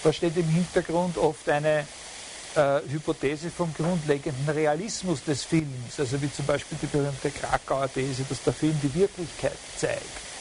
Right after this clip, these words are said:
auf eine Art und Weise, wie, wenn die anderen Künste das nicht können. Also ein bisschen ist da die Idee dahinter, äh, die Wirklichkeit als Schock.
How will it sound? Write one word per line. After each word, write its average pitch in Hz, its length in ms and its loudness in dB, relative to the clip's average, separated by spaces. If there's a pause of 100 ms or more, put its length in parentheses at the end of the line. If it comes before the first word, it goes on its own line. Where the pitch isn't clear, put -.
(140)
auf - 140 -2
eine 131 200 0
Art 127 220 0
und 135 180 -4
Weise, 135 360 0
wie, 143 140 2 (380)
wenn 135 140 -2
die - 80 -2
anderen 135 300 0
Künste 151 380 0
das 135 200 0
nicht 196 260 2 (600)
können. 127 320 2 (320)
Also 170 160 4
ein 185 80 8
bisschen 226 240 -2
ist 196 160 0
da 190 100 10
die 220 200 -12
Idee 165 320 2
dahinter, 196 640 4 (760)
äh, 165 260 6 (340)
die 165 120 4
Wirklichkeit 190 720 0
als 151 220 0
Schock. 131 300 0